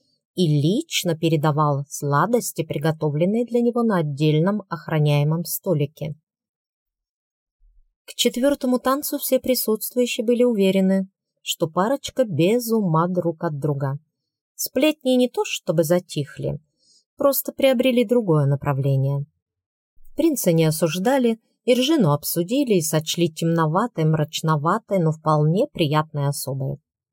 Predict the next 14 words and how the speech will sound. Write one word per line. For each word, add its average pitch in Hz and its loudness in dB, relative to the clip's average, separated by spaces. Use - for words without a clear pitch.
После 156 0
мазурки 156 0
и - -2
котельона 165 -4
девушку 214 -4
попросили 214 -4
спеть, - -4
и 170 2
она, 180 2
не 208 0
чинясь, 156 0
вышла 170 -4
к - -6
инструменту, 180 -4